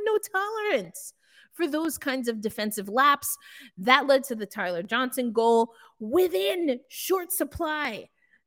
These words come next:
Seconds, just seconds later, another,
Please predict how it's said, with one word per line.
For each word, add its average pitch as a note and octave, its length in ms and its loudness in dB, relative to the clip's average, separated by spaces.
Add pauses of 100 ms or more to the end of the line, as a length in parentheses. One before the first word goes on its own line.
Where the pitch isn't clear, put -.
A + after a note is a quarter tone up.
(160)
Seconds, - 880 0
just - 360 -4
seconds F4 460 -2
later, C4+ 600 4 (420)
another, D#4 560 4